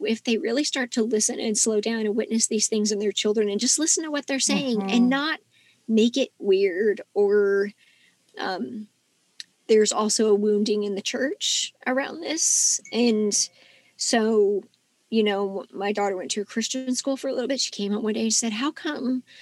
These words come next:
Speaker 1: like, we talk about angels in the Bible, but then we're not allowed to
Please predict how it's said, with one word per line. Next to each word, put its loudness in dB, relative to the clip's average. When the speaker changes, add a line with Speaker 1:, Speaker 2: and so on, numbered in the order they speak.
Speaker 1:
like, -2
we -2
talk -6
about -4
angels 2
in 0
the -4
Bible, -2
but -2
then 2
we're 4
not 0
allowed 0
to -4